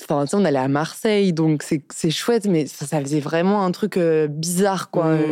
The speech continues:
Speaker 1: Une, euh, ouais, encore une fois, une dichotomie entre, euh, mon père et ma mère, je
Speaker 2: Ouais.
Speaker 1: crois, mais
Speaker 2: Et alors,
Speaker 1: je
Speaker 2: est-ce que,
Speaker 1: comprends pas.
Speaker 2: euh, parce que toi, tu nous en, en as un petit peu parlé, mais justement, est-ce que vous, vous, moi, je ne saurais pas du tout répondre à cette question,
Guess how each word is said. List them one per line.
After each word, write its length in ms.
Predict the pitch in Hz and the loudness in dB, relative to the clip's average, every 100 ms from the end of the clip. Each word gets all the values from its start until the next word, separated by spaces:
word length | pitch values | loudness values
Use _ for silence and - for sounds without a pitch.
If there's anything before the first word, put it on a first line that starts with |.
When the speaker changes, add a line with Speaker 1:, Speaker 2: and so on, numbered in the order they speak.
| 151 | 0
Speaker 1:
Une, 140 | 160 | 2
euh, 560 | 156 151 156 156 160 52 | 2 0 0 0 -2 -2
ouais, 200 | 180 196 | -2 -2
encore 220 | 143 139 156 | -2 -4 -4
une 60 | |
fois, 80 | 165 | 0
une 100 | 180 | 0
dichotomie 560 | 147 147 160 151 165 185 | 0 -2 -2 0 2 0
entre, 320 | 165 - - | -2 -4 -4
euh, 280 | 87 165 160 | -2 -2 -2
mon 220 | 160 151 | 0 0
père 220 | - 180 | 0 0
et 60 | 165 | 0
ma 160 | 170 | 0
mère, 160 | 185 185 | 0 -2
je 40 | 160 | -2
Speaker 2:
Ouais. 200 | 175 175 | -2 0
Speaker 1:
crois, 100 | 160 | -2
mais 100 | 147 156 - | -8 -10 -4
Speaker 2:
Et 100 | 147 | 0
alors, 200 | 156 160 | 2 2
Speaker 1:
je 60 | 165 | 0
Speaker 2:
est-ce 120 | 165 | 0
que, 60 | 170 | 0
Speaker 1:
comprends 180 | 214 202 | 2 2
pas. 60 | |
Speaker 2:
euh, 300 | 151 127 123 | 2 2 0
parce 140 | 127 - | -2 -8
que 80 | |
toi, 120 | - 165 | -4 -2
tu 120 | 156 | 0
nous 120 | 143 | 0
en, 240 | 143 135 123 | 0 0 -2
en 160 | 123 | -2
as 40 | 131 | -2
un 100 | 131 | -2
petit 120 | 135 | -2
peu 100 | 143 | -2
parlé, 320 | 139 147 214 | -2 0 2
mais 280 | 233 143 120 | 4 2 0
justement, 420 | 135 135 151 175 | -2 -4 -2 0
est-ce 180 | 208 127 | 0 -2
que 100 | - 147 131 - - - _ | 0 -2 -2 -18 -18 -20 _
vous, 180 | 131 127 | -4 -2
vous, 220 | 135 127 | -2 0
moi, 120 | 147 | 0
je 100 | 131 | 0
ne 100 | 120 | -8
saurais 300 | - 113 117 | -8 -10 -8
pas 140 | - | -8
du 100 | 113 - | -10 -8
tout 120 | 123 | -4
répondre 260 | 123 127 | -4 -2
à 40 | 120 | -4
cette 160 | - | -6
question, 360 | - 117 - 247 | -6 -6 -4 -8